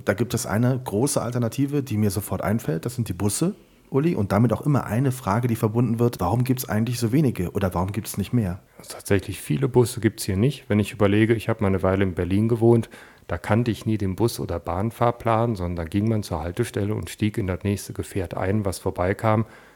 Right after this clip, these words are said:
Speaker 2: Wir haben hier zum Teil Orts-, kleine Ortsgemeinden, die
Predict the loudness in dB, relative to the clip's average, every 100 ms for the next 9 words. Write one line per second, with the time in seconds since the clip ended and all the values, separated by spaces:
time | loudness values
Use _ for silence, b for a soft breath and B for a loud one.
0 | B B -2 0 2 0 -2 -4 -6 -8
1 | -2 0 2 2 0 -2 -14 -10 0 4
2 | 4 4 0 -2 -2 0 0 0 -2 -2
3 | -2 -2 -2 -2